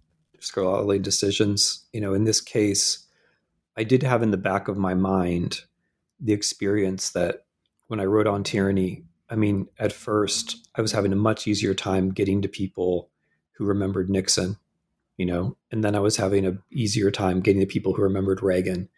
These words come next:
Speaker 2: And it was kind of, I remember, I kind of remember the moment, you know, 'cause I, 'cause I, I had, like, I had dozens and dozens of public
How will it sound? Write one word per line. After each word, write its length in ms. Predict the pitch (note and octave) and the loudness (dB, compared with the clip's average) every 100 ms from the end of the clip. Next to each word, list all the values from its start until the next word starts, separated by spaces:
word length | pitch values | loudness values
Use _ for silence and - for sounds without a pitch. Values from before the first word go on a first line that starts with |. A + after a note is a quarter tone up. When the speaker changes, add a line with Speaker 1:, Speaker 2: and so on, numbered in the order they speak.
| _ - - _ _ | _ -20 -20 _ _
Speaker 2:
And 100 | A2 | -6
it 40 | A2+ | 0
was 160 | G#2+ | 0
kind 280 | - C#3+ C#3 | -2 -2 2
of, 200 | C3 - _ _ _ - | 2 0 _ _ _ -14
I 200 | A#2 A#2+ | -6 -2
remember, 540 | A2+ A#2 B2 A#2 A2 | 0 2 0 2 0
I 60 | A2+ | -2
kind 220 | - C#3+ | -4 0
of 80 | C3 | 2
remember 180 | A#2+ F#2+ | 0 -2
the 80 | |
moment, 600 | G2+ G#2+ A2 A#2 F#2+ F2 _ _ _ _ _ - | -4 -2 0 2 0 -6 _ _ _ _ _ -14
you 80 | G#2 | -2
know, 40 | |
'cause 220 | C3+ - | 0 0
I, 100 | - | -2
'cause 120 | - | 0
I, 140 | B2+ B2+ | 2 2
I 40 | B2 | -2
had, 160 | D3 | -2
like, 220 | C3 G2 - | 0 -2 -2
I 60 | |
had 160 | B2 A2 | -4 -2
dozens 320 | B2+ A#2 G#2+ | -2 0 0
and 100 | G2+ | 0
dozens 300 | G2 G2 F#2+ | 0 0 -2
of 80 | F#2+ | -4
public 300 | - F#2 | -2 0